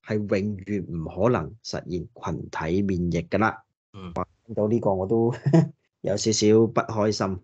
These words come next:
Speaker 1: 哎呀，嗱，噉其實呢，澳洲嘅專家就話，澳大利亞嘅疫情呢，將會成為一場未接種疫苗者嘅疫情，因為呢，Delta 變種嘅高感染率，令到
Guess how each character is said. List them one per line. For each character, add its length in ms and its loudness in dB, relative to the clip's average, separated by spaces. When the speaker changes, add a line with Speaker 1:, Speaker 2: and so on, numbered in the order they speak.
Speaker 1:
哎 300 -8
呀， 360 -8
嗱， 180 0
噉 140 8
其 80 6
實 120 4
呢， 100 6
澳 120 6
洲 140 6
嘅 120 6
專 200 4
家 140 6
就 180 2
話， 340 -2
澳 180 6
大 160 6
利 160 8
亞 240 6
嘅 100 4
疫 260 2
情 240 -4
呢， 220 0
將 240 4
會 140 2
成 260 -4
為 200 -8
一 100 2
場 320 -6
未 400 8
接 220 4
種 480 2
疫 160 4
苗 180 -4
者 140 -2
嘅 160 2
疫 200 -2
情， 400 -4
因 240 4
為 140 2
呢， 120 0
Delta 520 4
變 260 -2
種 160 0
嘅 180 2
高 240 6
感 200 -2
染 60 0
率， 520 0
令 260 4
到 320 6